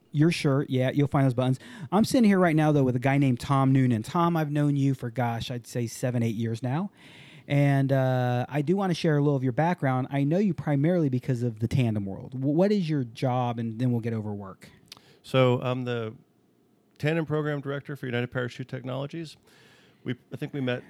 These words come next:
Speaker 2: P I A, yeah, like you said, seven, eight years ago, and, uh, been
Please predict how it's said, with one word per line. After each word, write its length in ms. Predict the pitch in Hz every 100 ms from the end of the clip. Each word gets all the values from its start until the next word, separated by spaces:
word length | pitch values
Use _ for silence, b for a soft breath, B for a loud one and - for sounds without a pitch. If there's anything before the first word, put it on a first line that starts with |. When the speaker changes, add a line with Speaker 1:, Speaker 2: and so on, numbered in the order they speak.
| -
Speaker 2:
P 160 | - 127
I 20 |
A, 360 | 120 123 123 107
yeah, 140 | 120 104
like 140 | 101
you 40 |
said, 220 | - 107 90
seven, 300 | 110 107 110
eight 140 | 107
years 220 | 107 107
ago, 380 | 104 110 110 107 b b b b
and, 280 | 107 104 104
uh, 100 | 98
been 340 | 92 98 95